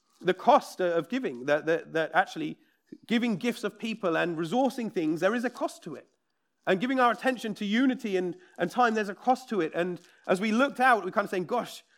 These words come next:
like, we're thinner than we used to be. There's less people than there used to be. There's less leaders than there used to be." But in that, God has blessed us with many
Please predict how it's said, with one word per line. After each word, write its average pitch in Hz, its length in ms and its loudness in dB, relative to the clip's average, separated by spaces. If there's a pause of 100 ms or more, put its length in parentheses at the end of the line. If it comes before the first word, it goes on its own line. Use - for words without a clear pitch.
(640)
like, 165 260 2 (240)
we're 262 280 -2
thinner 262 340 0
than 190 120 -4
we 196 100 -4
used 226 220 -6
to 185 60 -12
be. 151 100 -8
There's 147 160 -4
less 240 140 -2
people 262 340 -4
than 147 160 -6
there 127 80 -6
used 120 220 -14
to - 40 -18
be. - 140 -20 (1300)
There's 196 160 -4
less 240 180 0
leaders 254 340 0
than 190 120 -4
there 156 120 -2
used 131 260 -10
to - 60 -18
be." - 180 -16 (960)
But 226 140 6
in 277 140 2
that, 233 160 0
God 262 140 2
has 202 120 -6
blessed 254 380 -2
us 185 120 -4
with 180 120 -2
many 220 400 0